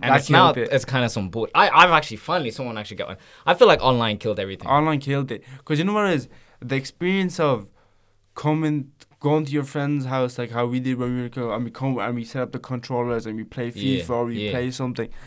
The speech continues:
Speaker 2: That was fun. You were with your friends. And then, like, me personally, I was never an online guy, so I always liked to play story mode games.
Speaker 1: Yeah.
Speaker 2: Like, I was excited to play the game 'cause you only watched the trailer, "Oh, that looks like a hard
Speaker 1: Yeah.
Speaker 2: game."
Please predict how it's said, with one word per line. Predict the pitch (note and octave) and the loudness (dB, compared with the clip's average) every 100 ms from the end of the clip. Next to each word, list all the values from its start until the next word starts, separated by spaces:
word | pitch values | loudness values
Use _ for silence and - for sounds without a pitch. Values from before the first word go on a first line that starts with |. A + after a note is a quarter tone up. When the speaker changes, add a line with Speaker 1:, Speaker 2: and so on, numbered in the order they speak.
| - - - | -18 -20 -2
Speaker 2:
That | C3+ | 2
was | C#3 C3+ | 4 2
fun. | C#3+ C3+ | 0 2
You | B2+ | 2
were | C3+ | 0
with | C3+ | 0
your | B2+ | -2
friends. | - C3+ B2+ A2+ - _ _ _ _ _ _ - | -4 -4 -4 -6 -12 _ _ _ _ _ _ -4
And | C3+ | -2
then, | C3 C3 B2 | 0 0 -2
like, | A2+ A2+ | -2 0
me | D3 D3 | 2 2
personally, | D#3 D#3+ D3+ C3 | 0 0 0 0
I | |
was | A#2+ | 0
never | C3 B2+ | 0 2
an | B2+ | 2
online | B2 B2 A#2+ A#2+ | 2 2 -2 -2
guy, | A#2+ | -4
so | A#2 A2+ | -2 0
I | |
always | A#2+ B2 A#2+ | 0 0 -2
liked | A#2+ A#2+ | -2 -4
to | |
play | - | -10
story | A#2 - B2+ B2 | -10 -4 -4 -2
mode | A#2 A#2 | -2 -2
games. | A#2 G#2 | -4 -2
Speaker 1:
Yeah. | G#2 C3 | -2 0
Speaker 2:
Like, | C#3 | 4
I | D3 | 6
was | E3+ D#3+ | 6 4
excited | D3+ - F3+ E3+ | -2 2 2 2
to | D3 | -2
play | - D3+ D3+ | -2 0 0
the | C3 | 0
game | C#3+ C3+ | 0 0
'cause | C3+ B2+ | 0 0
you | |
only | D#3+ | 2
watched | D3+ D3 D3 | 2 2 0
the | |
trailer, | C3 D3 C#3 B2+ | -6 -2 2 4
"Oh, | B2+ | 4
that | B2 | 4
looks | C3 C#3 | 0 -4
like | A2+ | -4
a | A#2 | -2
hard | B2 B2 | 2 2
Speaker 1:
Yeah. | C3+ | 4
Speaker 2:
game." | C3 A2+ | 2 0